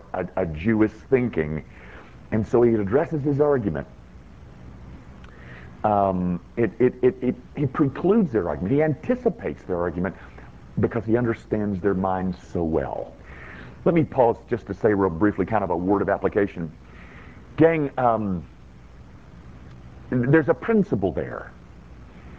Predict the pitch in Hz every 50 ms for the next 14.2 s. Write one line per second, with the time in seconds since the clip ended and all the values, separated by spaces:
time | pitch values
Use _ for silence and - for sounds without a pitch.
0 | - - - - - - - - 123 127 135 127 135 143 123 113 104 98 170 208
1 | - - - - - - - - - 190 180 170 - 160 147 127 - - 127 120
2 | 113 117 131 143 135 - - - - - - - - - - - - - - -
3 | - - - - - 85 98 110 175 190 180 - - - 101 95 - 113 113 120
4 | 120 - - - - 180 110 90 82 80 95 - 104 95 - - - 110 104 107
5 | 107 104 101 95 - - - 104 95 85 87 78 76 67 - 76 69 64 65 65
6 | 60 50 - - - - - - - - - - - - - - - - - -
7 | - - - - 120 131 127 127 127 - - 131 131 127 127 120 - - - -
8 | - - - - - - 90 110 104 165 208 202 - - 156 185 226 277 226 180
9 | 120 92 80 69 64 - - - - 101 80 76 - 107 127 139 131 - - 123
10 | 127 131 127 123 - - - - - - - - - - 113 120 139 156 156 147
11 | 143 151 160 143 - - 165 196 226 226 - 87 92 95 101 92 110 120 131 139
12 | 135 143 151 147 151 156 143 117 92 87 87 90 104 - 101 90 95 92 95 92
13 | - - - 80 71 62 - - - - - - - - - - - - - -
14 | - - - -